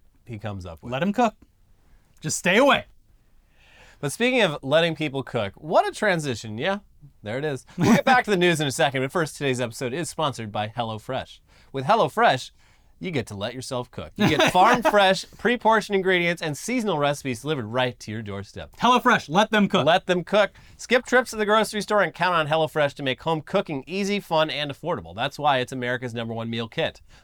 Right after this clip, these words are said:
Speaker 1: March is National Nutrition Month, and HelloFresh makes it easy to choose delicious dietitian-approved meals. Simply look for the Dietitian Win tag on their menu choices for meals under seven hundred calories and with one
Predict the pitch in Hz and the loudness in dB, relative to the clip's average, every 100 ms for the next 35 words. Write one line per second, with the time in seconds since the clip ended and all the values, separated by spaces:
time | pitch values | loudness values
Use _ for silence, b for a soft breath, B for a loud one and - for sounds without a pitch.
0 | - 131 156 156 139 151 151 160 160 175 | -4 -2 0 -4 -2 0 0 0 -2 -2
1 | 190 175 170 156 160 190 139 208 190 196 | 0 -2 0 0 0 -2 0 0 2 2
2 | 190 185 180 196 - 226 196 143 135 180 | 2 0 -4 -6 -6 -4 -2 -4 -4 -4
3 | 127 131 214 180 110 - 147 202 185 185 | -4 -4 -4 -4 -10 -2 0 0 -2 -6
4 | 185 - 143 131 135 120 82 b b b | -6 -6 -6 -4 -4 -6 -6 b b b
5 | 139 120 113 151 - 123 117 95 156 226 | -8 -6 -4 -6 -6 -6 -6 -2 -2 -2
6 | - 220 190 156 123 110 110 117 117 123 | -4 -8 -6 -2 -2 -2 -4 -4 -4 -8
7 | b b 156 202 175 143 127 - 120 113 | b b -4 -2 -2 -2 -4 -4 -6 -6
8 | 123 - 135 139 131 143 175 147 - 135 | -12 -10 -6 -4 -4 -6 -10 -10 -6 -6
9 | 123 107 104 139 135 120 113 110 151 135 | -6 -8 -8 -2 -2 -2 -6 -10 -10 -10
10 | 139 214 185 | -6 -4 -4